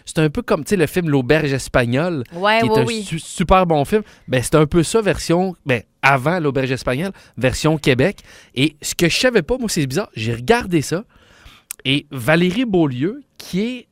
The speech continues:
Speaker 1: euh, une des participantes dont je me rappelle,
Speaker 2: Ouais.
Speaker 1: qui, à l'époque, avait,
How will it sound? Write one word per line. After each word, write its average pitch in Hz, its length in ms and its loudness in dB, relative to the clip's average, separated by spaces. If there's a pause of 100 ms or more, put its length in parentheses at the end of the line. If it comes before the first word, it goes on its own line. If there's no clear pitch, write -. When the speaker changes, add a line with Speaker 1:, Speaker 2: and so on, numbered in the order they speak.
Speaker 1:
euh, 113 400 -2 (720)
une 151 140 -4
des 139 140 0
participantes 196 760 -2
dont 196 400 0
je 185 140 -6
me 139 120 0
rappelle, 131 600 -4 (160)
Speaker 2:
Ouais. 170 220 -4 (460)
Speaker 1:
qui, - 220 -12
à 151 140 2
l'époque, 151 580 0 (100)
avait, 135 600 -2